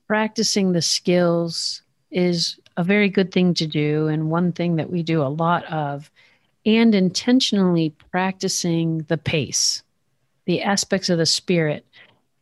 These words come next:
And there's times when people will say, "I'm gonna practice more complex reflections," and that's fabulous. And there can be times that you choose to practice listening in,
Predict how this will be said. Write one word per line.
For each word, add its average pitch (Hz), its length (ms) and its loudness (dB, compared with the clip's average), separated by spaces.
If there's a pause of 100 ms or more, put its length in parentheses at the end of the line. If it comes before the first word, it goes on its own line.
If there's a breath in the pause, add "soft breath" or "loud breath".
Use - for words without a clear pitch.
(160)
And 185 520 2
there's 214 200 2
times 196 380 2
when 175 140 2
people 180 360 -4
will 175 140 0
say, 165 300 -2
"I'm 240 140 2
gonna 170 160 2
practice 165 680 -2 (680 loud breath)
more 170 200 2
complex 160 580 -2
reflections," 156 560 -4
and 151 100 -2
that's 156 240 -4
fabulous. - 680 -4 (640 soft breath)
And 180 540 2 (760)
there 202 160 2
can 233 340 2
be 196 140 2
times 165 480 -2
that - 120 -2
you 165 140 -4
choose 214 480 -2
to 160 140 -4
practice 160 760 -4
listening 208 640 2
in, 175 580 0